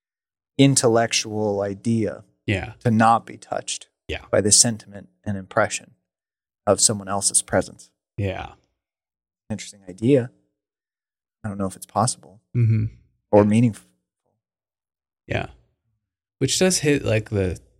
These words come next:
Speaker 2: the concept of, like, what maybe we're trying to do is put approximations to an embodied reality that cannot just be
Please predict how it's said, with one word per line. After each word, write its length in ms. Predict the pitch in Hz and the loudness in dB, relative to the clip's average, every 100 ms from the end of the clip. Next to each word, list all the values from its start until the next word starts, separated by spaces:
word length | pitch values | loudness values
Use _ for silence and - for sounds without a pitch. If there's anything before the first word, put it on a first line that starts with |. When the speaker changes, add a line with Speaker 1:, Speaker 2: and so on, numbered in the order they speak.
| _ _ _ | _ _ _
Speaker 2:
the 120 | 95 | -12
concept 640 | - 117 95 95 - 95 95 | -8 -2 -2 -2 -4 -6 -6
of, 160 | 95 | -6
like, 400 | 87 78 - - _ _ _ _ _ _ _ _ _ _ _ _ _ - | -6 -6 -10 -20 _ _ _ _ _ _ _ _ _ _ _ _ _ -4
what 440 | 127 131 117 - - _ _ - | 0 2 2 -4 -14 _ _ -2
maybe 500 | 120 113 110 107 101 | 2 2 2 2 0
we're 260 | 92 90 | 0 -2
trying 420 | 104 104 90 85 | -4 -4 -2 -4
to 100 | 85 | -6
do 300 | 85 - 87 | -8 -8 -6
is 140 | 87 90 | -4 -6
put 240 | - 101 | -4 -4
approximations 1200 | 95 - 92 - - 98 87 87 - - 113 - | -4 -6 -6 -6 -10 -8 -6 -6 -10 -12 -8 -8
to 340 | - - 110 110 - _ _ _ _ _ 113 | -6 -6 -6 -10 -18 _ _ _ _ _ -2
an 100 | 110 | -2
embodied 540 | 92 95 104 98 95 | -2 -4 -2 0 -2
reality 600 | 90 90 87 87 87 87 | -4 -6 -6 -6 -4 -6
that 340 | - 90 - - _ _ _ _ _ - | -6 -6 -8 -18 _ _ _ _ _ -14
cannot 560 | - 131 113 107 85 95 | -2 2 4 2 0 -4
just 340 | 101 92 - | -4 -6 -6
be 420 | 95 85 73 107 | -4 -4 -6 -12